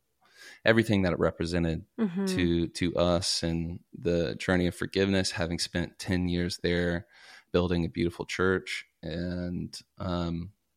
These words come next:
Speaker 1: all the community around us there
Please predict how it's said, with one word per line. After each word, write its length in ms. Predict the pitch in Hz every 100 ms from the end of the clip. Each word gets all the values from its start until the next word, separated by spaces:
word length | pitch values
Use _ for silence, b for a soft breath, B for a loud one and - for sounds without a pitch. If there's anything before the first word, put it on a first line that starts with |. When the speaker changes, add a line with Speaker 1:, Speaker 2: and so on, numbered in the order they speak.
| _ _
Speaker 1:
all 240 | 90 90 92
the 400 | 90 90 85 -
community 760 | - 92 90 90 87 90 87 101 _ _ _ _ _ _ _ -
around 400 | 90 87 87 87
us 140 | 87
there 580 | - 85 85 87 92 117